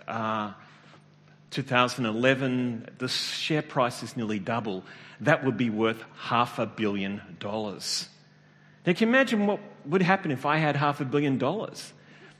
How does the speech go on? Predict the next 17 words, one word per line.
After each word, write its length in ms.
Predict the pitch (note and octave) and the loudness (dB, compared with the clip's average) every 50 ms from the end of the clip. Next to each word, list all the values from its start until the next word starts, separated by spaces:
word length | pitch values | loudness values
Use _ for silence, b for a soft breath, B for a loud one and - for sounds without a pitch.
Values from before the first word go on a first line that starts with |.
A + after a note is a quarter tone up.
| B - | B -6
I'd 80 | A#2+ A2+ | -4 0
be 100 | B2 A#2+ | 0 2
wearing 380 | A2 A#2+ A#2+ A#2+ A#2+ A2+ A2+ A#2 | 4 6 6 6 6 4 4 4
nine 180 | A#2+ B2+ B2+ | 6 4 4
hundred 300 | B2 C3 B2+ A#2+ A2+ G#2+ | 4 4 4 4 4 4
dollar 200 | A#2+ A#2 A#2+ A2+ | 4 4 4 2
pair 220 | G#2+ - A#2+ G2+ F#2+ | 2 2 2 2 2
of 60 | - | 2
socks. 580 | - - E3 F#3+ F3+ - - - - - - - B B B B B B B B B | 4 4 4 4 2 -2 -6 -4 -4 -4 -6 -8 B B B B B B B B B
Um, 800 | A2+ A2+ A2+ A2+ A2+ A2+ A2+ A2+ A2+ A2+ A2+ A2 A2 A2 G#2+ G#2+ A2 | 0 4 6 6 6 8 6 6 6 6 4 4 2 2 -2 -4 -2
you 80 | A#2 A2 | 0 2
know, 80 | G#2+ | 2
I'd 80 | A2 G#2 | 2 4
have 180 | A2+ B2 A2 A2 | 4 4 4 4
a, 160 | G#2 G2+ - | 2 0 0
you 120 | - A2 G2+ | 0 -2 -2
know, 180 | G2+ B2 B2+ | -2 -2 -4